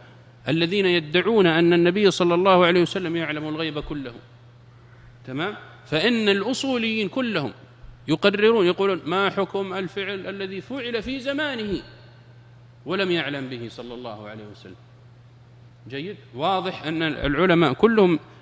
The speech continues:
يسيرون على هذا، فالذي يدعي أن النبي صلى الله عليه وسلم يعلم كل شيء يحصل في زمانه فضلاً عن أن يعلم كل ما يحصل إلى قيام الساعة، هذا يخالف ما عليه أهل العلم،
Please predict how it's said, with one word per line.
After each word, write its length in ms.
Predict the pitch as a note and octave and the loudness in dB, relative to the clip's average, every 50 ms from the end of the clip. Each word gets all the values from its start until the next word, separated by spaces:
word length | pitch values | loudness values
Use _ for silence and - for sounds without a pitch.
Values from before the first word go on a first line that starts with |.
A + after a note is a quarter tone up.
| - - - | -20 -12 -8
يسيرون 400 | A2+ A2 - D#3 D#3 F3 E3 C#3 | -4 -2 0 2 4 4 4 4
على 140 | A2+ A#2+ A#2+ | 4 2 2
هذا، 200 | A2+ G#2+ G2 F#2+ | 2 0 0 -2
فالذي 380 | - B2+ B2+ D#3 F3 E3 E3 | -2 0 0 0 2 2 2
يدعي 380 | F3+ F#3 E3+ D#3 E3+ C#3+ D#3 D#3+ | 0 0 0 0 -2 -2 -2 -2
أن 40 | D3+ | -2
النبي 340 | D#3 D3+ D3+ D3 D#3+ F#3+ E3+ | -2 -2 -2 -2 -2 -4 -4
صلى 220 | - - D3 D3 | -4 -4 -6 -4
الله 180 | C#3+ E3 E3+ D#3 | -2 0 2 2
عليه 160 | C#3 C3+ C#3 C#3+ | 2 0 0 -2
وسلم 340 | B2+ - C#3+ A#2+ G#2 G2+ - - - - - - - | -2 -2 -2 -2 -2 -4 -6 -10 -20 -20 -16 -6 0
يعلم 420 | C3 C#3+ C3 E3+ G#3 A3+ A3+ G#3 F#3 | 0 2 2 4 4 4 4 4 2
كل 400 | - - C4+ C#4+ B3+ A#3+ A3 F#3+ | 2 2 2 4 4 4 2 2
شيء 280 | - A3+ G#3+ G3 G3+ | 2 2 0 2 2
يحصل 400 | G3 F#3 - - - G3+ F#3+ F3 | 0 -2 -4 -4 -4 -2 -2 -2
في 100 | E3 G3 | -2 -4
زمانه 420 | F3 F3 G3 G#3+ A#3+ A3+ G3+ F#3 F3 | -4 -4 -2 0 0 0 0 0 2
فضلاً 420 | F3+ C#4 C#4+ C4 C4 B3+ A#3 G#3 | 2 2 2 2 0 -2 -2 -2
عن 100 | G#3 G#3+ | -2 -2
أن 120 | G3+ G#3 | -2 -2
يعلم 340 | G#3+ A3+ F3+ G3+ G#3 G3 F#3+ | -4 -4 -4 -2 -4 -4 -4
كل 300 | F3 - C#4+ C#4+ C4+ A#3+ | -4 -4 -4 -4 -4 -4
ما 140 | A3+ A3+ A3 | -4 -6 -6
يحصل 280 | G3+ - - - G#3 G3 | -6 -8 -8 -8 -6 -6
إلى 160 | F#3+ F#3+ F#3 | -6 -6 -8
قيام 260 | E3+ - F#3+ F#3+ F3+ | -8 -8 -10 -10 -10
الساعة، 380 | E3+ - - - F3+ C#3 D#3 - - - - - - - | -10 -12 -10 -10 -8 -8 -8 -10 -14 -20 -20 -20 -16 -6
هذا 260 | - D3+ E3 D#3+ D3+ D#3 | 0 2 2 2 2 0
يخالف 420 | D3 C#3+ - F3+ E3 C#3+ C3 C3 | -4 -4 -6 -6 -8 -8 -8 -8
ما 100 | C3+ C3+ | -10 -10
عليه 300 | A#2+ C#3 D#3 C#3+ C3 C#3 | -10 -10 -10 -10 -10 -10
أهل 160 | C3+ C#3 D3 | -12 -10 -10
العلم، 260 | C#3+ E3 F3 A3 G3 | -10 -10 -10 -12 -14